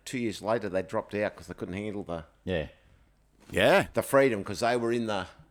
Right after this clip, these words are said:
Speaker 1: they were in the uniformity of, of the education that they got.
Speaker 2: Yeah.
Speaker 1: But,
Speaker 3: Yeah.
Speaker 1: yeah, the real, the real
Speaker 3: Yeah.
Speaker 1: world stuff wasn't real to them,
Speaker 2: Mm.
Speaker 1: and
Speaker 3: Someone was
Speaker 1: suddenly they
Speaker 3: holding
Speaker 1: were in
Speaker 3: their
Speaker 1: it.
Speaker 3: hand.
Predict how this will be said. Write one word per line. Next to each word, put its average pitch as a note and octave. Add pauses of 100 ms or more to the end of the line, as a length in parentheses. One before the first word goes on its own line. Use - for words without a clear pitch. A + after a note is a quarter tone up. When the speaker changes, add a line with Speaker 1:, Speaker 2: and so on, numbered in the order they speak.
(240)
Speaker 1:
they A2+
were A2
in G#2
the G#2
uniformity G#2+
of, -
of F#2 (220)
the A2+
education G#2+
that -
they F2
got. F2+ (120)
Speaker 2:
Yeah. D2+ (480)
Speaker 1:
But, F#2+
Speaker 3:
Yeah. G2
Speaker 1:
yeah, G#2+
the F#2+
real, B2 (180)
the A2+
real B2+
Speaker 3:
Yeah. A2+
Speaker 1:
world G#2+
stuff - (200)
wasn't G2
real G#2+
to F#2+
them, A2 (140)
Speaker 2:
Mm. D2+
Speaker 1:
and F2+
Speaker 3:
Someone G#2+
was G2
Speaker 1:
suddenly -
they G2+
Speaker 3:
holding G2+
Speaker 1:
were G2+
in -
Speaker 3:
their G#2+
Speaker 1:
it. F#2+
Speaker 3:
hand. F2+